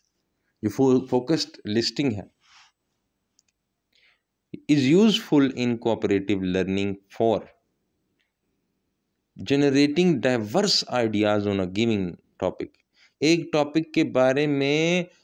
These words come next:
हर बच्चा अपना अपना आइडिया पेश करेगा, तो देखें ना आपके पास कितने ज़्यादा मुख्तलिफ तरह के आइडियाज़ इकट्ठे हो जाएंगे। आप बच्चों को कहते हैं कि भाई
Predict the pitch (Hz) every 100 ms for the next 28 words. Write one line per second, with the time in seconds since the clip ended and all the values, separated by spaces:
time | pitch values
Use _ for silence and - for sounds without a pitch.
0 | _ - 151 170 120 127 - 151 - 127
1 | 139 151 127 123 143 127 117 110 117 117
2 | - 117 113 117 120 104 92 _ _ -
3 | 101 123 170 185 131 127 127 131 131 -
4 | 170 151 - 180 190 180 139 104 110 113
5 | 117 135 117 110 - 120 123 - 117 113
6 | 104 110 107 101 92 95 101 110 101 98
7 | 95 - 95 90 90 95 104 123 104 -
8 | _ _ _ _ _ _ _ _ _ _
9 | _ _ _ _ _ _ _ _ - 123
10 | 127 127 - 139 131 131 123 117 131 139
11 | 139 - _ _ _ _ - 120 120 135
12 | 131 -